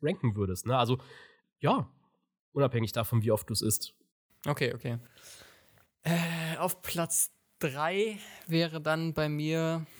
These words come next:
Speaker 2: wahrscheinlich Linguine,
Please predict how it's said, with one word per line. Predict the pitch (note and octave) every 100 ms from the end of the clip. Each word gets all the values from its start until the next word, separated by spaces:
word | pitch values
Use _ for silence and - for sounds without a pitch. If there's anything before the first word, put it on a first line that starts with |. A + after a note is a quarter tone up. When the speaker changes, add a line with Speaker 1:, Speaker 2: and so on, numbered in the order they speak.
| - - _ _ _ _ - - - - -
Speaker 2:
wahrscheinlich | B2 D3 D3 C#3
Linguine, | C#3 C3+ B2+ C#3+ F#3 G#3